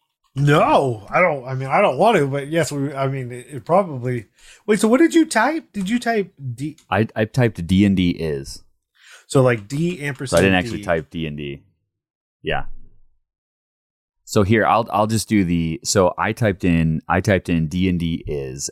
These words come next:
Speaker 2: and I am going to do the people ask section on, you know, the Google Chrome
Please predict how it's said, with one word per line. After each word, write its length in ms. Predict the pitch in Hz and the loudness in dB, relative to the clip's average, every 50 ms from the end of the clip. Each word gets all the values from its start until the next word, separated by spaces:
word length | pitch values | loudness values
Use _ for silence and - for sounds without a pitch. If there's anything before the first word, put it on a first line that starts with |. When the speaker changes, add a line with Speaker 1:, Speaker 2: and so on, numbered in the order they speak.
| - - | -10 -12
Speaker 2:
and 120 | 80 76 | -10 -8
I 280 | - 76 82 85 87 90 | -4 -2 0 0 0 0
am 280 | 92 92 71 85 85 | 0 -2 -2 -4 -4
going 260 | 80 85 82 85 85 | -4 -4 -4 -4 -4
to 60 | 80 76 | -6 -6
do 220 | 73 85 82 82 | -6 -4 -4 -2
the 220 | 71 78 78 76 - _ - | 0 -2 -2 -2 -4 _ -8
people 400 | - - 101 98 - 95 - - - | -2 0 0 2 2 0 0 0 -2
ask 420 | 80 78 76 80 - - - - - _ _ _ _ _ - | -4 -2 -2 -2 -4 -6 -6 -8 -20 _ _ _ _ _ -10
section 560 | - - - - 69 - - - - 78 73 - | -6 -2 -2 -2 -2 -2 -2 0 2 2 2 2
on, 300 | - 76 78 76 71 - _ - | 0 0 0 -2 -4 -8 _ -6
you 100 | 87 80 | -4 -4
know, 120 | 78 71 | -2 -2
the 60 | 76 | -4
Google 300 | 76 80 85 78 76 76 | -2 -2 -2 0 0 -2
Chrome 540 | - - _ - 87 78 76 73 71 71 69 | -4 -8 _ -6 -4 -4 -4 -4 -8 -10 -12